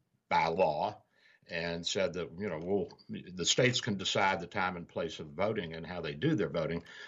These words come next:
but in order to keep it fair, the Federal Election Commission, or whatever we call it now, has the right to step in and see and make sure they're behaving.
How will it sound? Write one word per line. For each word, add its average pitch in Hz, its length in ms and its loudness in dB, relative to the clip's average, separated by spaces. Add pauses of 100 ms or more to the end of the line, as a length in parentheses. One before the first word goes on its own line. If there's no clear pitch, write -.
(120)
but 90 280 2
in - 200 -2
order 92 220 4
to - 60 -10
keep - 280 -2
it - 100 -6
fair, 113 240 6
the 98 100 0
Federal 85 560 0
Election 85 400 -2
Commission, 80 440 -2
or 78 100 -2
whatever 76 320 0
we 69 180 -6
call 107 340 2
it - 100 -2
now, 76 320 -4 (320)
has 95 320 2
the 101 80 -2
right 87 260 -2
to - 80 -12
step - 360 -6
in 82 120 -4
and 92 140 -6
see 80 260 -4
and 92 100 -4
make 78 200 -4
sure 82 180 -2
they're 78 140 -2
behaving. 82 560 0